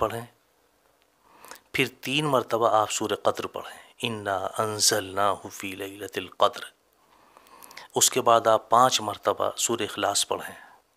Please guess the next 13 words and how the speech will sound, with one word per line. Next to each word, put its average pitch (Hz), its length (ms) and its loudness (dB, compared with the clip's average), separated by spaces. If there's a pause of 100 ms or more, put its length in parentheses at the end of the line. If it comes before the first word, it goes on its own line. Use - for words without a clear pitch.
(540)
कुल 113 240 2
हुवल्लाहु 101 920 4 (100)
अहद, - 400 -2 (1400)
अल्लाहु 92 560 -2
समद, - 520 -2 (520)
लम 110 260 0
यलिद 98 560 -10
वलम 101 440 -2
यूलद, 104 520 -8 (920)
वलम 107 340 4
यकुल 101 460 -8
लहू - 480 -14
कुफुवन 101 420 -10